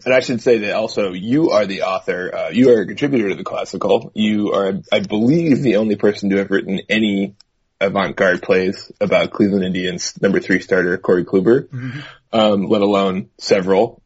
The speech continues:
Speaker 1: um, which were rolled up into a delightful omnibus edition in, uh, a not too distant past issue of Classical magazine.
Speaker 2: Yeah. By the way, great, uh, excellent use of omnibus. You, you who have worked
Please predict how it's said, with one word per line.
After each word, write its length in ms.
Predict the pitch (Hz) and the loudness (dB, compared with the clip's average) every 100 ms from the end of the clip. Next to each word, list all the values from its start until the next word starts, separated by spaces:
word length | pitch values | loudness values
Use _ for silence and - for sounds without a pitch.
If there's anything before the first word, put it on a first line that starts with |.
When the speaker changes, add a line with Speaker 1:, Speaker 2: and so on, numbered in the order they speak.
| - | -8
Speaker 1:
um, 380 | 87 85 82 98 | -6 -6 -8 -8
which 180 | 113 | -2
were 160 | 104 98 | 2 2
rolled 260 | 101 95 95 | 2 2 0
up 200 | 90 98 | -2 -4
into 240 | 95 90 | -4 -2
a 80 | 90 | -2
delightful 640 | - 98 92 - 90 98 - | -2 -2 -2 -2 0 -2 -4
omnibus 480 | 95 98 87 - - | -4 -2 0 -2 -2
edition 480 | 90 95 85 92 - _ | -4 -4 -4 -6 -8 _
in, 180 | 92 87 | -6 -4
uh, 360 | 87 85 92 - - _ _ | -2 -2 -4 -8 -16 _ _
a 80 | 104 | -2
not 300 | 101 98 98 | 2 2 0
too 400 | - 98 90 92 - | 0 2 4 2 -2
distant 640 | 98 95 - 90 95 - - | -2 -2 0 -2 -2 -4 0
past 640 | 92 82 - - - - - | 2 4 2 -4 -16 -6 -2
issue 280 | 113 113 98 | 2 2 2
of 200 | 87 90 _ | 0 -8 _
Classical 240 | - - | -10 -6
magazine. 520 | 85 82 85 87 87 - _ - | -4 -4 -4 -6 -8 -10 _ -14
Speaker 2:
Yeah. 300 | 147 156 123 - _ _ _ _ | -4 -2 -2 -8 _ _ _ _
By 240 | - 165 233 | -4 0 2
the 80 | 214 | 2
way, 140 | 196 | -2
great, 360 | 143 202 208 - | -2 -4 -4 -4
uh, 200 | 151 143 | -4 -2
excellent 380 | 185 196 180 151 | -4 -4 -6 -6
use 160 | 135 | -6
of 100 | 131 | -4
omnibus. 480 | 139 147 131 120 - | -2 -2 -4 -6 -6
You, 120 | 185 | -6
you 480 | 190 165 196 202 147 | -6 -6 -6 -4 -6
who 160 | 143 156 | -6 -6
have 120 | 135 | -6
worked 340 | 143 175 180 | -8 -8 -8